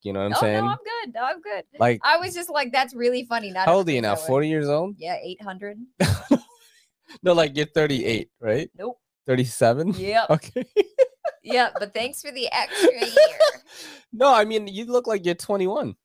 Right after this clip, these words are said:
Speaker 2: I, I will take that compliment. Thank you,
Speaker 1: Um,
Speaker 2: sir.
Speaker 1: but, you know, it's like, how long do you actually wanna fuck, though?
Speaker 2: No,
Speaker 1: Like,
Speaker 2: it's true.
Speaker 1: I don't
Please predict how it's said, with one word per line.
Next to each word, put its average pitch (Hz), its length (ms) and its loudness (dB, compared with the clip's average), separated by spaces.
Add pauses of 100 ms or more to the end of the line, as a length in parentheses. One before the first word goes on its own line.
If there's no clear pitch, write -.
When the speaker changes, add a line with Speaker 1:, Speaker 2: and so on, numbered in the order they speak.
(140)
Speaker 2:
I, - 140 -8 (120)
I - 60 -14
will 262 180 -18 (120)
take 339 240 -20
that 247 180 -10
compliment. 240 500 -16
Thank 131 120 4
you, 139 60 4
Speaker 1:
Um, 135 360 4
Speaker 2:
sir. 123 220 -6
Speaker 1:
but, 156 160 0
you 190 100 2
know, 151 200 6
it's 160 120 -6
like, 170 160 0
how 196 140 2
long 208 180 -2
do 190 80 -2
you 180 60 2
actually 190 300 -2
wanna 160 220 0
fuck, 175 360 0
though? 82 180 0
Speaker 2:
No, 269 180 2
Speaker 1:
Like, 277 120 0
Speaker 2:
it's - 140 -10
true. 320 160 -8
Speaker 1:
I 226 120 2
don't - 300 -2